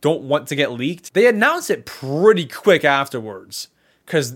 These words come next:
like, it's a double bang. It's like, "Oh my gosh, that, that is, that might happen," to, "It's totally happening.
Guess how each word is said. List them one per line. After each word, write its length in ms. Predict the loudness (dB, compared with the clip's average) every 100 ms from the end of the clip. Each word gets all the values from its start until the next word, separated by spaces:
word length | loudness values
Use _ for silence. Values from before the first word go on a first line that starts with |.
| -12
like, 280 | 2 4 4
it's 160 | -2 -2
a 80 | -4
double 440 | 2 2 4 2
bang. 500 | 2 0 2 -2 -8
It's 160 | -8 2
like, 320 | 2 2 0
"Oh 100 | 2
my 100 | 4
gosh, 320 | 4 2 0 -4
that, 300 | -2 -2 _
that 240 | 0 0 0
is, 180 | -6 -6
that 240 | -2 0
might 160 | 0 0
happen," 440 | -2 -2 -8 -12 _ 0
to, 320 | 4 4 2 _ _ _ -2
"It's 220 | -2 0
totally 280 | 2 2 4
happening. 400 | 4 2 -2 -4